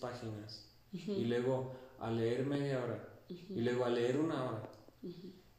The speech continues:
Speaker 1: Y por un, uno o dos días que no leíste, se fue todo este conocimiento a la mierda. Pues no.
Speaker 2: No, no,
Speaker 1: Eh,
Speaker 2: no, claro.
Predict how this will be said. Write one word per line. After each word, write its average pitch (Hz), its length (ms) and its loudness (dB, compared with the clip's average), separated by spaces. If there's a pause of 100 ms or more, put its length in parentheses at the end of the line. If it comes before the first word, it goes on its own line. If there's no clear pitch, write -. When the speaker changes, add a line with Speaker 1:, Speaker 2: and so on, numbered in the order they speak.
Speaker 1:
Y 135 140 4
por 143 200 4
un, 190 400 6
uno 175 260 6
o 196 40 4
dos 185 260 4
días 180 240 2
que 160 120 0
no 156 140 2
leíste, 165 440 0
se 135 220 0
fue 127 200 0
todo 139 340 2
este 139 240 -2
conocimiento 110 840 -2
a 131 40 0
la 120 100 0
mierda. 95 540 -2
Pues 175 140 -4
no. 175 300 -4 (460)
Speaker 2:
No, 208 520 0
no, 208 120 -2
Speaker 1:
Eh, 226 40 2
Speaker 2:
no, 226 200 -2
claro. 208 240 -2